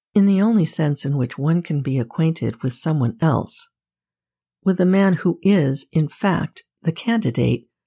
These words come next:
who will get the most votes. But we do not know which of the candidates he is. In other words, we do not know any proposition of the form,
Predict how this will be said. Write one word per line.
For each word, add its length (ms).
who 80
will 160
get 260
the 80
most 300
votes. 580
But 120
we 120
do 160
not 320
know 500
which 460
of 100
the 80
candidates 600
he 180
is. 400
In 100
other 240
words, 540
we 160
do 120
not 280
know 260
any 220
proposition 680
of 140
the 80
form, 500